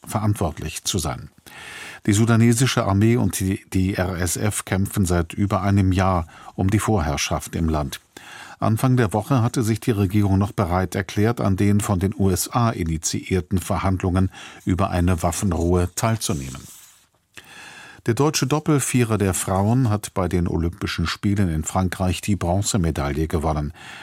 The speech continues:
Das Team ruderte im Wassersportstadion von Vers-sur-Marne hinter Großbritannien und den Niederlanden über die Ziellinie. Judoka Miriam Butgereit hat in der Gewichtsklasse bis siebzig Kilogramm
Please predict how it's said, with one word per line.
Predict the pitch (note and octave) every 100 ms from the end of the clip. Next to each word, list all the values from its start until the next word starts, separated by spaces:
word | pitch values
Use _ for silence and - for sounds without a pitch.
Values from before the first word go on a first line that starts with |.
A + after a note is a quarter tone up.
| -
Das | - F2
Team | B2 A#2+
ruderte | G#2+ B2+ C3 -
im | A#2 F2+ E2+ D#2+
Wassersportstadion | F2 F2 - F2 F2 - G#2 E2+ E2+ E2+ E2+
von | E2 F2 E2 E2 E2+
Vers-sur-Marne | - F#2 F#2+ F#2 - F#2+ D#2 E2+ E2+ G2+ F#2 - - - -
hinter | A#2+ A#2 B2
Großbritannien | G#2 F#2+ - F2+ - F2 E2+ E2+
und | F#2 F2
den | G2+
Niederlanden | G2+ G#2 F#2+ D2 C#2+ C#2+ E2+ D#2
über | E2 E2
die | E2+ E2+
Ziellinie. | - G2+ E2+ E2+ D2 D#2 - - - - - - - - -
Judoka | A2 A#2+ B2 B2+
Miriam | B2 A#2 F#2+ F#2 D#2+
Butgereit | G#2+ - G2 D#2+ E2+ B2 -
hat | B2+ -
in | A2+
der | G2+ F#2
Gewichtsklasse | E2+ G2 - F#2+ F2+ F#2
bis | D#2+ A2 -
siebzig | - E2+ F2 - F#2 -
Kilogramm | G#2 F#2+ E2+ F2+ F#2